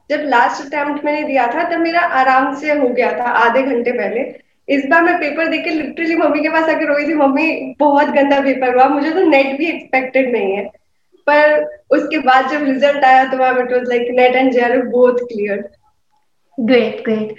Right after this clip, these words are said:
Speaker 2: तो basically ये बात है कि आपको अपना टाइम मैनेज करना सीख लेना चाहिए, जो अभी वीडियो देख रहे हैं, because पेपर लेंथी होता है और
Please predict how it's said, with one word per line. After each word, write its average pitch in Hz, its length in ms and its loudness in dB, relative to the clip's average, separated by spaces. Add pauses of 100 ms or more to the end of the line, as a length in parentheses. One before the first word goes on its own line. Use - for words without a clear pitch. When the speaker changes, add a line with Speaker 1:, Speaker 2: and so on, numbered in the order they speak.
(260)
Speaker 2:
तो 294 640 0
basically 277 420 2
ये 330 140 2
बात 262 280 4
है 269 100 -2
कि 320 80 -2
आपको 302 240 2
अपना 302 160 2
टाइम 262 300 -2
मैनेज 269 280 2
करना 277 220 4
सीख 294 240 2
लेना 269 220 4
चाहिए, 269 280 2
जो 285 160 4
अभी 269 160 4
वीडियो 254 500 2
देख 247 300 4
रहे 247 140 2
हैं, 339 160 0 (340)
because 269 420 2 (120)
पेपर 269 280 4
लेंथी 262 380 2
होता 277 260 2
है 320 320 2
और 247 420 0